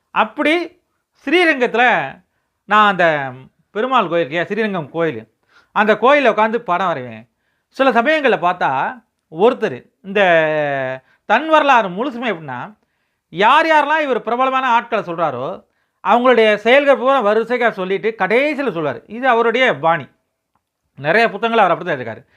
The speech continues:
நினைவு நாடாக்கள்னு ஒரு புத்தகம் இருக்கு, அதுலயும் அப்படித்தான் செய்றாரு. ஒருத்தரை பத்தி சொல்லிக்கிட்டே இருந்து கடைசி வரியில, "இவர் யார் தெரியுமா?" அப்படின்னு எழுதுறது அவரோட பாணி.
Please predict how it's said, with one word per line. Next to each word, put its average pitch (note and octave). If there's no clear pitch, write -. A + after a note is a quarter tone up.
நினைவு A3+
நாடாக்கள்னு G#3
ஒரு E3
புத்தகம் D#3
இருக்கு, C3+
அதுலயும் A3+
அப்படித்தான் F3
செய்றாரு. A#2
ஒருத்தரை F#3
பத்தி A3+
சொல்லிக்கிட்டே A3+
இருந்து A3
கடைசி C#4
வரியில, F#3+
"இவர் G3
யார் G3
தெரியுமா?" D3
அப்படின்னு E3+
எழுதுறது D3+
அவரோட C3
பாணி. A#2